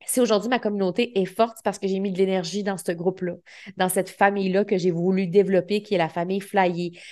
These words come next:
Il y a une des phrases que je dis souvent, « Flyer un jour, flyer toujours », des filles qui me parlent de ça. Et c'est devenu tellement fort, le mot flyer, que <laughs> quand je suis allée au paillettes récemment, il y a une fille qui me dit, « Hey, toi, t'es la, t'es la coach Flyer. » Elle savait pas mon prénom,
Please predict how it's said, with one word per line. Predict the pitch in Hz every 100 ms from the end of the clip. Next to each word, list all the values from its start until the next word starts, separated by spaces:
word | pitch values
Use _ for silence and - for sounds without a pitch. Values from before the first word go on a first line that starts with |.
| -
Il | 180
y |
a | 185
une | 202
des | 202
phrases | 196 208 208
que | 208
je | 170
dis | 165
souvent, « | - 180 202 208
Flyer | 214 185 190 190
un |
jour, | 175 196 196
flyer | 202 175 175
toujours », | 185 175 233 226
des | 190
filles | 170 208 196
qui | -
me | 170
parlent | 170 165 170
de | 170
ça. | 220 233 - - - - -
Et | 208 208
c'est | - 190
devenu | 190 185 202
tellement | 233 220 202
fort, | - 208 233 240
le | 196
mot | 185 202
flyer, | 208 185 180 202 277 285
que | 202 202 214 - -
<laughs> | 190 226 240 311 -
quand | 220
je | 214
suis |
allée | 202
au | 196
paillettes | 208 190 214 233
récemment, | 214 190 196 208
il | 226
y |
a | 185
une |
fille | 277
qui | 254
me | 202
dit, « | 180
Hey, | 349
toi, | 370 392
t'es | 392 277
la, | 233 226 226 226 226
t'es | 247
la | 240
coach | 294 277
Flyer. » | 294 233 233 262
Elle | 180 185
savait | 208 202
pas | 269
mon | 302
prénom, | - 208 196 208